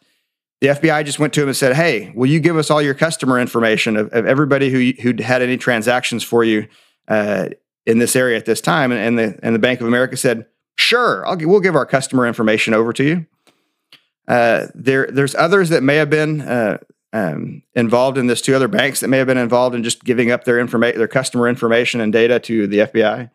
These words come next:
Uh, they're being investigated by the House Committee on the Judiciary and the Select Subcommittee on the Weaponization of the Federal Government. Um, that group is providing oversight of the F B I, and some of the other banks, it looks like, may have done this in the D C area.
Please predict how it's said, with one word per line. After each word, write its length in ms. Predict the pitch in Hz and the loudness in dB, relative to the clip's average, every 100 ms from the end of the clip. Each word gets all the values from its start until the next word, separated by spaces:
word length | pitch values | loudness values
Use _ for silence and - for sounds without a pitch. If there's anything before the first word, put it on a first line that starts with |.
| _ _ _ _ _ | _ _ _ _ _
Uh, 240 | - 113 107 | 0 2 2
they're 160 | 123 | 2
being 160 | 127 139 | 2 0
investigated 460 | 123 127 - 135 123 | 2 -2 0 2 2
by 80 | |
the 80 | 120 | 2
House 180 | 127 131 | 0 -2
Committee 360 | - 131 135 - | 0 0 0 0
on 220 | 120 113 | 0 0
the 120 | 110 | -2
Judiciary 720 | 101 113 127 - 135 139 139 | -2 0 2 2 0 2 0
and 160 | 110 110 | 0 -2
the 80 | 107 | -2
Select 340 | - 127 95 | 0 0 0
Subcommittee 520 | - 147 - 147 143 | -2 -2 0 0 0
on 100 | 117 | 0
the 80 | 113 | 0
Weaponization 720 | 120 139 123 123 127 - 131 | 0 0 0 2 0 0 -2
of 80 | 104 | -2
the 80 | 107 | 0
Federal 300 | 120 113 107 | 0 0 2
Government. 440 | 113 120 147 - _ _ _ _ _ - | 0 2 -2 -2 _ _ _ _ _ -4
Um, 500 | 107 90 87 92 - _ _ _ _ _ _ | 0 0 -2 -6 -10 _ _ _ _ _ _
that 220 | 131 123 | -2 -2
group 240 | 120 143 131 | 0 0 0
is 100 | - | -2
providing 460 | 123 120 123 117 | 0 2 2 0
oversight 480 | 104 131 139 139 131 | -2 0 0 0 0
of 100 | 117 | 0
the 120 | 120 | 2
F 140 | 123 - | 2 2
B 120 | 117 | 0
I, 260 | 110 117 | 2 2
and 280 | 123 113 113 | 0 -2 -2
some 180 | - 151 | 0 0
of 80 | 156 | 0
the 180 | 147 - 117 _ | -2 -4 -14 _
other 300 | 131 147 151 | 0 2 0
banks, 400 | 120 123 143 139 | 0 -2 -2 -2
it 80 | 117 | -2
looks 220 | 127 131 | 0 0
like, 160 | 135 113 | 0 2
may 160 | 127 | 0
have 160 | 135 117 | 0 0
done 160 | 117 135 | 0 0
this 180 | 107 | 0
in 80 | 113 | -2
the 80 | 110 | -2
D 140 | 117 | 0
C 220 | 110 143 120 | 0 0 0
area. 360 | 104 101 87 | 0 -2 -6